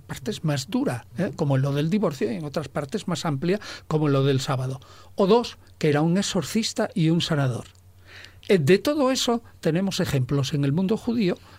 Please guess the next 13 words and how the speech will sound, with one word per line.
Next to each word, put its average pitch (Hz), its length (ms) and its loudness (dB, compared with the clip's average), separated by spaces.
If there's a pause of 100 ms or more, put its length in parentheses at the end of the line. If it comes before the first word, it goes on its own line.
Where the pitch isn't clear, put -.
(120)
de 135 140 -2
gente 202 440 -2 (240)
que 151 120 0
sin 151 240 0
haber 143 180 2
salido 165 460 0
de 180 80 -2
Judea, 214 360 0 (920)
por 165 120 -2
ejemplo, 226 260 0
imaginaos 214 640 0 (100)
un 208 200 2
hombre 233 400 0